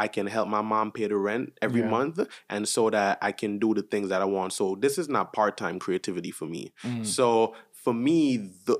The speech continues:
Speaker 1: those were my goals in the beginning. Like, how do I do this to make money? Because I realized that anything else that I tried to do, it, it just doesn't, like, the last job that I really had was twenty fourteen.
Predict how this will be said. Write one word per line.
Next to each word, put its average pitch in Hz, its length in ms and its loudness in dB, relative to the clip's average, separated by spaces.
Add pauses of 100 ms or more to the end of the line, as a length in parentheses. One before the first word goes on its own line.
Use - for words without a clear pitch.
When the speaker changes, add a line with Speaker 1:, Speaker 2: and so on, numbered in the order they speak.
Speaker 1:
those 127 440 4
were 107 160 -2
my 95 220 -6
goals 95 380 -4
in 95 80 -8
the 92 60 -8
beginning. 92 380 -10
Like, 95 220 -12
how 127 220 2
do 135 140 2
I 117 100 2
do 113 160 2
this 101 120 -2
to 117 100 -10
make 104 180 -2
money? 110 260 -6
Because 101 300 -8
I 95 80 -4
realized 98 680 -6
that 101 360 -4 (360)
anything 139 460 2
else 120 220 0
that 110 140 2
I 101 120 4
tried 113 560 0
to 120 100 2
do, 123 560 0 (760)
it, 131 240 2 (120)
it 156 140 0
just 131 340 0
doesn't, 131 380 2
like, 123 200 4
the 123 40 0
last 156 340 2
job 123 360 4
that 117 120 2
I 110 100 2
really 113 420 -4
had 120 300 -4
was 95 200 -6
twenty 107 240 -4
fourteen. 92 640 -6